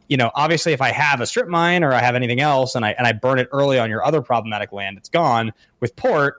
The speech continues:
it's just a land that sits there. I can be, you know, make, slowing you down, and then when you finally do have your Maze of Ith, I can tap it and kill you.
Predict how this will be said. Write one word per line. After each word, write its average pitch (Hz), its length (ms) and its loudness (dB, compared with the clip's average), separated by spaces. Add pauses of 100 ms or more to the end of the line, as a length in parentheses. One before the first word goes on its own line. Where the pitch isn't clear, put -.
(100)
it's 139 160 -2
just - 140 -4
a 131 40 2
land 131 300 2
that 110 100 -6
sits 139 220 -2
there. 117 240 0
I 113 80 2
can 117 140 -6
be, 113 80 -2
you 107 180 -2
know, 101 100 -2
make, 110 280 -4
slowing 135 280 -2
you 123 60 -2
down, 135 240 2
and 123 80 -2
then 117 80 -2
when 120 140 -2
you 110 80 -2
finally 131 340 0
do 139 240 0
have 120 160 0
your 113 100 -6
Maze 104 220 -6
of 98 80 -10
Ith, 101 260 -6
I 117 120 0
can 101 240 -10 (160)
tap 135 260 0
it 110 160 -4
and 104 100 -10
kill 123 200 0
you. 90 260 -8